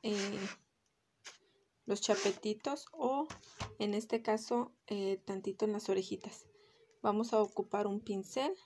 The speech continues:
para pintarle las, eh, para poner el rubor o el, si ustedes tienen sombras, eh, utilicen sombras, eh, que nos ponemos en los ojos o, o gises como,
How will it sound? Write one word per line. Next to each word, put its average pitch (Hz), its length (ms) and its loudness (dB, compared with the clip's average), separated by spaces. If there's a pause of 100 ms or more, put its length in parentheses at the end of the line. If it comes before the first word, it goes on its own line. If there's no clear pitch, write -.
(420)
para 190 280 0
pintarle 190 800 2 (960)
las, - 760 4 (380)
eh, 196 120 2
para 190 320 2
poner 202 260 2
el 208 100 4
rubor 208 360 6
o 226 200 6
el, 185 300 4 (440)
si - 160 -2
ustedes 254 360 4
tienen 294 540 0
sombras, 233 800 6
eh, 196 200 4
utilicen 202 580 4
sombras, 226 720 4 (460)
eh, 196 320 6
que 202 100 4
nos 196 160 -2
ponemos 196 380 -2
en 202 80 -2
los 196 220 -2
ojos 233 680 4
o, 185 460 4 (160)
o 202 120 4
gises 226 420 -2
como, 190 420 -2